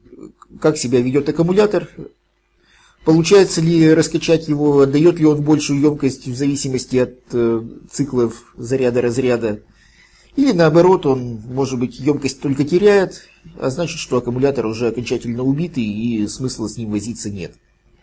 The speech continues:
Ну и чтобы выйти в главное меню, еще раз нажимаем кнопку «Стоп». Возвращаемся в главное меню и можем переключиться на другую программу,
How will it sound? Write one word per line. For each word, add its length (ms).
Ну 140
и 60
чтобы 240
выйти 220
в 60
главное 340
меню, 320
еще 280
раз 140
нажимаем 440
кнопку 320
«Стоп». 340
Возвращаемся 1120
в 140
главное 340
меню 260
и 260
можем 600
переключиться 580
на 60
другую 320
программу, 420